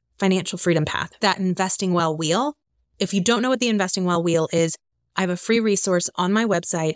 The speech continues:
at investing well podcast dot com slash mile markers, and you can go get it.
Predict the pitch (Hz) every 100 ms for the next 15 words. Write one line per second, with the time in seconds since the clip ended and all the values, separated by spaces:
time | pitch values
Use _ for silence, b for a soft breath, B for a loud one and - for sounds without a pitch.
0 | - 170 175 160 180 - 226 220 220 185
1 | 165 165 160 - 175 - 165 - 185 -
2 | 180 175 - - 196 220 170 - - _
3 | _ _ _ _ _ - 185 214 233 170
4 | 160 175 165 - - _ _ - 196 208
5 | 220 247 214 202 170